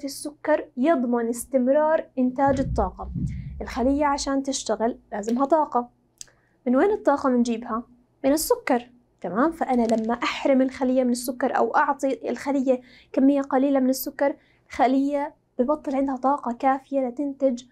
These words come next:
مهامها ووظائفها. أوكي.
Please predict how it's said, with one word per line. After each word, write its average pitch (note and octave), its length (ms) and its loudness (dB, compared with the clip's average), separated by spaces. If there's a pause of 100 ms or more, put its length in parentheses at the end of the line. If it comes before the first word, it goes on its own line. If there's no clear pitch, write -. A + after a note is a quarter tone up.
(280)
مهامها C4 600 0
ووظائفها. A#3 720 -2 (1900)
أوكي. - 260 -10